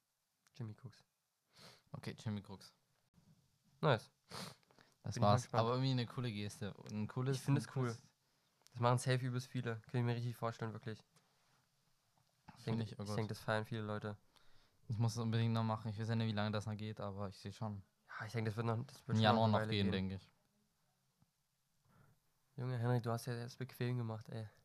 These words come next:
Speaker 2: Ja, ihr müsst das jetzt sehen, ich lehne jetzt an der Wand an. Könntest du aber auch
Speaker 1: Der liegt jetzt einfach
Speaker 2: machen.
Speaker 1: mal im Bett. Richtig
Speaker 2: Also
Speaker 1: gemütlich.
Speaker 2: ich sitz halt sonst immer auf seinem Bett, aber jetzt liege ich. Ah, das ist entspannt.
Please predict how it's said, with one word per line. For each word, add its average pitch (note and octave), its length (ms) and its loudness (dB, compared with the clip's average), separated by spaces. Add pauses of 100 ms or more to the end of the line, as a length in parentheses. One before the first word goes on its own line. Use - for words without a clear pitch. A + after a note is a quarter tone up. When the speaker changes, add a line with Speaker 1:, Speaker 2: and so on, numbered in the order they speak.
(340)
Speaker 2:
Ja, G#2+ 120 6 (240)
ihr A2+ 100 6
müsst A2+ 140 4
das A#2 220 6
jetzt A2 160 2
sehen, A2 180 6
ich A2 140 2
lehne G#2 220 6
jetzt A2 120 2
an G2+ 120 2
der G2 100 4
Wand G2 200 2
an. F#2+ 220 0 (600)
Könntest A2 280 4
du B2+ 40 8
aber G#2 200 8
auch A#2+ 240 2
Speaker 1:
Der A#2 100 -2
liegt C3 160 2
jetzt C#3+ 100 2
einfach C#3 180 6
Speaker 2:
machen. C3+ 80 6
Speaker 1:
mal C3 100 8
im A#2 100 4
Bett. C3 240 0 (680)
Richtig C#3+ 300 -2
Speaker 2:
Also A#2+ 120 6
Speaker 1:
gemütlich. C3+ 300 4
Speaker 2:
ich - 20 -2
sitz D#3+ 260 6
halt B2 220 10
sonst A2+ 220 4
immer A#2 140 8
auf A2+ 80 6
seinem A2 160 6
Bett, G#2 120 4
aber G#2 120 6
jetzt G#2 180 2
liege A2+ 200 2
ich. - 120 -2 (320)
Ah, A#2 120 0
das B2 220 2
ist B2 140 2
entspannt. A2 560 6